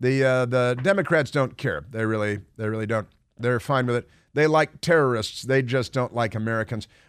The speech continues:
We've got an update on illegal aliens in California because now they're promising them money.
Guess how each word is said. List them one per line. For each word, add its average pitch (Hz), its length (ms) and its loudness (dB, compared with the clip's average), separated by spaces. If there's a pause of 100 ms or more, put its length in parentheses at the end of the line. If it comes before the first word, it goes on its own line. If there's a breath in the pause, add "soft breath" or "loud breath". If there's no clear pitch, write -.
We've 156 160 2
got 170 100 4
an 160 80 0
update 156 340 2
on 139 140 2
illegal 160 400 2
aliens 147 380 2
in 123 140 -2
California 147 840 -2 (480)
because 131 680 2 (180 soft breath)
now 180 180 4
they're 196 180 4
promising 170 560 0
them 131 200 0
money. 156 320 -2